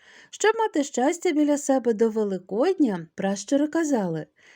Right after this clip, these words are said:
«Спечіть рогалики з будь-якою начинкою та пригостіть ними вісім людей. Тоді, за переказами та повчанням, вам щаститиме».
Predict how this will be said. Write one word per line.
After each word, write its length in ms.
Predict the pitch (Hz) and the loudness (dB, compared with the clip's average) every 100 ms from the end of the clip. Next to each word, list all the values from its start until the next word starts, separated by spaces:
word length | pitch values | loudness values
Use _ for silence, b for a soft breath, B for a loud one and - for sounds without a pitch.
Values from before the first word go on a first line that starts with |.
| b | b
«Спечіть 520 | - 277 277 285 - | -4 0 0 0 -2
рогалики 520 | 247 247 415 403 262 | -4 0 0 0 -2
з 80 | 214 | -4
будь-якою 520 | 202 220 226 247 247 | -2 -2 0 0 0
начинкою 760 | 233 226 277 359 339 339 330 311 | 0 -2 -2 -4 -4 -2 -2 -2
та 160 | 262 | -2
пригостіть 720 | 247 214 196 196 - 269 330 | 0 -2 -2 -4 -4 -4 -2
ними 300 | 247 214 208 | 0 0 -2
вісім 400 | 185 196 - 208 | -2 -4 -4 -4
людей. 520 | 214 233 196 165 151 - B B B B | -2 -2 -2 -2 -4 -10 B B B B
Тоді, 280 | 285 277 | 4 4
за 140 | 269 262 | 4 2
переказами 760 | 262 269 349 349 247 220 214 | 2 0 0 -2 -2 -2 -2
та 160 | 202 214 | -2 -2
повчанням, 880 | 208 208 - - 214 302 311 180 165 - | -2 -4 -4 0 0 2 -2 -4 -10 -12
вам 320 | 165 180 349 | -6 -4 -6
щаститиме». 920 | - 359 359 - 202 190 175 170 165 | -6 -6 -6 -4 -4 -2 -4 -4 -6